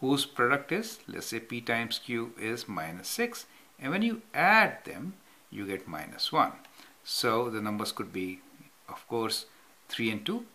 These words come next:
And since you want negative when adding, so it'll be minus three. And therefore, I can write this as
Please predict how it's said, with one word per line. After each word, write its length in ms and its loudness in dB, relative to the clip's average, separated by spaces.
And 220 -6
since 340 0
you 120 2
want 480 0
negative 640 0
when 180 -8
adding, 340 -6
so 140 -6
it'll 100 -6
be 80 -6
minus 420 -8
three. 320 -4
And 180 -2
therefore, 480 0
I 100 -4
can 140 -8
write 260 -2
this 280 -4
as 420 -2